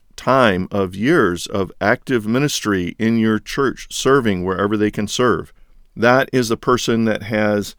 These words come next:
the very first level, tier one level of relationship to the church. Now, maybe this candidate hasn't had the opportunity to literally grow up within the families of the church,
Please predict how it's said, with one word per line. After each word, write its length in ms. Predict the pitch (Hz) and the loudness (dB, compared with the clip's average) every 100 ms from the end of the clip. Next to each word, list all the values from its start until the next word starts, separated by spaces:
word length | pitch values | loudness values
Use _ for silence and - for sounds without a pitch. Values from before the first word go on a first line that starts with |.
| - _ _ | -20 _ _
the 100 | - | -4
very 280 | 104 113 107 | 2 4 4
first 640 | - - 127 127 127 - - | 0 -4 4 4 4 -2 -6
level, 600 | 107 117 110 90 78 - _ | 0 2 4 2 -2 -6 _
tier 340 | - 139 139 131 | -4 -2 0 0
one 360 | 117 120 110 | 2 0 2
level 300 | 107 95 90 | 0 2 -2
of 180 | 92 95 | -2 -4
relationship 720 | 98 98 101 101 - - - | 0 0 -2 -6 -4 -6 -4
to 120 | - | -8
the 100 | 82 | -8
church. 480 | - 101 - - - _ - - - - _ _ _ _ - | -4 -4 -4 -10 -18 _ -20 -20 -20 -20 _ _ _ _ 2
Now, 160 | 135 | 4
maybe 280 | 143 175 165 | 6 6 6
this 160 | 139 - | 4 2
candidate 460 | 143 139 131 123 | 2 4 4 2
hasn't 320 | 127 123 113 | 2 0 2
had 120 | 123 113 | 2 2
the 120 | 110 | 2
opportunity 640 | 104 104 - 123 104 98 | 2 -2 0 0 0 -2
to 140 | - 98 | -2 -2
literally 440 | 110 110 98 92 | 2 2 0 -2
grow 340 | 85 107 104 | 0 2 4
up 320 | 101 113 - - | 4 4 2 -2
within 280 | 95 98 | -2 -2
the 80 | 95 | -4
families 440 | - 117 117 95 87 | 0 0 2 -2 -4
of 80 | |
the 80 | 85 | -8
church, 460 | - 87 90 - | -6 -6 -6 -8